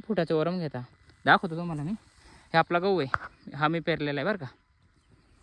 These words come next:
दुसरा पेरलेला गहू दाखवतो की किती मोठे वरम राहतात.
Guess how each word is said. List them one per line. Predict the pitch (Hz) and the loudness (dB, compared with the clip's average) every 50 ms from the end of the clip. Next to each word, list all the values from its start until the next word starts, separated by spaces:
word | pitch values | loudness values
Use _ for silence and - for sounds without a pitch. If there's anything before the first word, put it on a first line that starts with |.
| _ _ _ _ - - - - - - - _ - - - - - - - - - - _ _ - | _ _ _ _ -20 -20 -20 -20 -20 -20 -20 _ -18 -14 -12 -10 -8 -8 -8 -10 -12 -16 _ _ -6
दुसरा | 165 170 - 190 | -2 0 0 0
पेरलेला | 170 - 160 151 160 160 160 160 | 2 2 0 2 2 2 2 2
गहू | 156 175 185 | 2 2 2
दाखवतो | 170 170 175 - 160 170 196 - - | 2 2 0 0 -2 -2 -4 -6 -6
की | - 196 190 185 185 - - | -4 -2 -2 -2 -4 -4 -6
किती | 208 180 233 | -4 -2 -2
मोठे | 214 208 208 196 202 | 0 0 0 0 0
वरम | 170 147 139 131 127 127 | 0 0 0 -2 -4 -4
राहतात. | 139 143 139 - - | -6 -8 -8 -10 -14